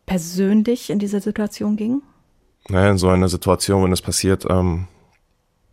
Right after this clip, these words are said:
Speaker 2: realisiert man das ja nicht so direkt. Man, äh, man ist eher voller Adrenalin und hört eigentlich auf zu denken und handelt einfach nur.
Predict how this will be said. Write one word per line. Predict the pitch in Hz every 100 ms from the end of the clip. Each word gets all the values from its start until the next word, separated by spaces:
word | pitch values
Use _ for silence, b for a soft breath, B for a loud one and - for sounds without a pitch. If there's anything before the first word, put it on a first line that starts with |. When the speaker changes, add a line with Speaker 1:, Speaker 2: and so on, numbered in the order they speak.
| _ _ _ _ _ _ _ _ -
Speaker 2:
realisiert | 101 98 92 110 104
man | 90
das | 85 -
ja |
nicht | 78 85
so | - 80
direkt. | - - 76 - - -
Man, | - 80 80
äh, | 76 - - 85 87 95 _ _ _ _ _ _ _ _
man | 85
ist | 85 -
eher | 90 87 85 95 - _ _ _
voller | _ - 95 87
Adrenalin | 87 - 87 90 90 98 98
und | 90 - 85 85 95 107
hört | 90 - - - _
eigentlich | - 90 90 90 -
auf | - 87
zu | - 95
denken | 92 95 - 98 90
und | - - 87 92 -
handelt | 101 90 85
einfach | 76 90 78
nur. | - 80